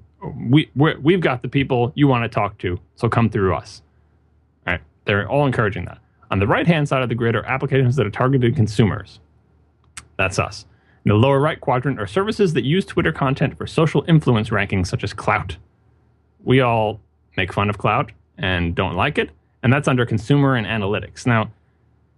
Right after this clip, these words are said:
what's the difference between business analytics and consumer analytics? Business analytics is figuring out what people are saying and making decisions based on it, because that's giving you some information about, you know, news or finance or whatever.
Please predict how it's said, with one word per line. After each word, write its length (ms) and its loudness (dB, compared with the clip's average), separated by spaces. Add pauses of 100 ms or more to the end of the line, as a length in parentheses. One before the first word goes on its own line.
(880)
what's 160 2
the 20 0
difference 220 4
between 180 4
business 260 4
analytics 440 -2
and 80 -6
consumer 340 0
analytics? 460 -8
Business 260 4
analytics 540 0
is 240 -2 (340)
figuring 460 0
out 260 -2 (1120)
what 240 2
people 260 0
are 80 0
saying 380 0
and 100 0
making 260 0
decisions 400 2
based 280 -4
on 160 0
it, 120 -2 (640)
because 220 2
that's 160 0
giving 260 2
you 100 4
some 120 0
information 460 2
about, 280 -2
you 60 -4
know, 140 -2
news 280 2
or 80 0
finance 400 -2
or 40 -2
whatever. 320 0